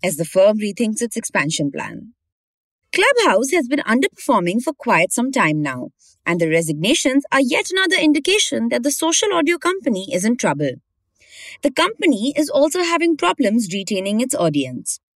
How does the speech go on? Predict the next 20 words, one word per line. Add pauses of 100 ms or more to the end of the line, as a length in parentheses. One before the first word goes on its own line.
(440)
According
to
Sensor
Tower
statistics, (280)
Clubhouse
only
had
three
point
eight
million
global
downloads
between
January
first
and
May
thirty-first,